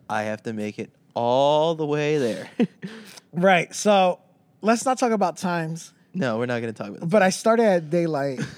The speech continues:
Speaker 1: <laughs>
Speaker 2: and I ended at sunset, after sunset.
Speaker 1: Yeah, it was kinda dark.
Speaker 2: <laughs> Yeah. Um,
Speaker 1: But along the way,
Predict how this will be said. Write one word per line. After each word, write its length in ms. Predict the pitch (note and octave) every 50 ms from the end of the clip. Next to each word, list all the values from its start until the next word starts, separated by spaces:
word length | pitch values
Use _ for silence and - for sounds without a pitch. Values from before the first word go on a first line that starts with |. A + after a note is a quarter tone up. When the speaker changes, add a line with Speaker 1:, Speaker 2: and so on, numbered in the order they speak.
| G#3 F3+ -
Speaker 1:
<laughs> 260 | - F#3+ - _ -
Speaker 2:
and 220 | - G#3 C4 A3+ A3
I 120 | F3+ E3 -
ended 240 | F3+ G3 F#3+ F#3 E3+
at 240 | E3+ D#3 D3 C#3 -
sunset, 400 | - G3 F3 E3 D3+ - D#3+ - -
after 280 | E3+ F#3+ G3 - F#3 F3
sunset. 520 | - F3+ E3 D#3 - - C#3 A#2 A2+ -
Speaker 1:
Yeah, 300 | A#3 B3 A#3+ B2 A#2+ B2 - - - -
it 60 | -
was 120 | C#3+ C#3+ C#3
kinda 220 | - G#3 D3 D#3+
dark. 340 | C3+ D3 D3 D3 D#3+ - -
Speaker 2:
<laughs> 20 | E4
Yeah. 420 | D4 - D#4 C4 A#3 B3 G3 E3+ - - - - - - G#3 G3+ G3 - -
Um, 600 | - G3+ G#3 G#3+ A3 A3 G#3+ G#3 G3+ G3 F#3 F#3 F#3
Speaker 1:
But 340 | F3+ F#3 A#3 B3+ A3+ -
along 320 | - F3+ E3+ E3 E3 E3+ F3+
the 80 | F#3
way, 380 | F3 C#3+ A#2+ A#2 A#2 B2 D3